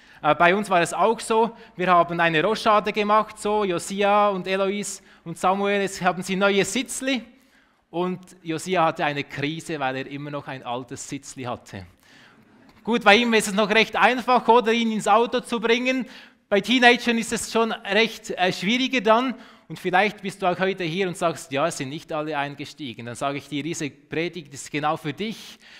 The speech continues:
damit du lernst, in Konfliktsituationen jetzt richtig zu reagieren. In Konfliktsituationen können wir,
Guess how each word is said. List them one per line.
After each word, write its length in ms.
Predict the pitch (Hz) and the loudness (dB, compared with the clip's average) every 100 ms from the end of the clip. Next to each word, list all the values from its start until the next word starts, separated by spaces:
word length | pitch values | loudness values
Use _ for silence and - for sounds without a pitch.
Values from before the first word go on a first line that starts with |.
| - - | -20 -8
damit 240 | - 190 214 | -2 -2 0
du 80 | 208 | 2
lernst, 420 | 185 233 247 - | 4 4 2 -2
in 120 | 202 | -4
Konfliktsituationen 1400 | - 196 185 233 269 - 254 226 226 - 196 214 233 226 | 0 0 0 -2 -2 -2 -4 -2 -4 -2 2 4 4 2
jetzt 320 | 214 214 - | -2 -2 -2
richtig 540 | 180 240 - - 220 - - - | -2 0 -4 -8 -10 -10 -20 -6
zu 180 | 214 | 0
reagieren. 800 | 208 208 180 190 240 240 185 117 95 - - _ | 2 6 4 4 2 2 0 -4 -12 -20 -20 _
In 260 | 214 226 | 0 0
Konfliktsituationen 1400 | 220 208 190 220 269 277 - 247 240 233 - 226 220 208 | 0 0 0 -2 -2 -2 -4 -4 -2 -4 -2 -2 0 -4
können 560 | - 185 226 233 247 208 | -2 0 0 -2 -4 -4
wir, 340 | 202 214 233 | -2 0 0